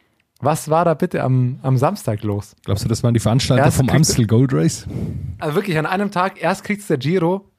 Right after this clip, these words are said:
Speaker 1: ungefähr achtzehn Stunden lang nicht hin. Vernünftige Zeitmessung, was das Bergtrikot angeht. Kühe in den falschen Bergtrikot, äh, meist Punktenden. Ich kann mich heute auch kompliziert ausdrücken. Kriegt's erst kurz vorm Start der nächsten Etappe hin. Oh hoppla, Theo war doch schneller den Berg auf wie Brent McNulty,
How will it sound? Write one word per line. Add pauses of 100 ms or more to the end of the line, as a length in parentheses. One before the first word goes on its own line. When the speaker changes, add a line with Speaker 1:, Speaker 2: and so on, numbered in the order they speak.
(440)
Speaker 1:
ungefähr (140)
achtzehn
Stunden
lang
nicht
hin. (480)
Vernünftige
Zeitmessung,
was
das
Bergtrikot
angeht.
Kühe
in
den
falschen
Bergtrikot,
äh, (920)
meist
Punktenden. (440)
Ich (180)
kann
mich
heute
auch
kompliziert
ausdrücken.
Kriegt's
erst
kurz
vorm
Start
der
nächsten
Etappe
hin.
Oh
hoppla,
Theo
war
doch
schneller
den
Berg
auf
wie
Brent
McNulty,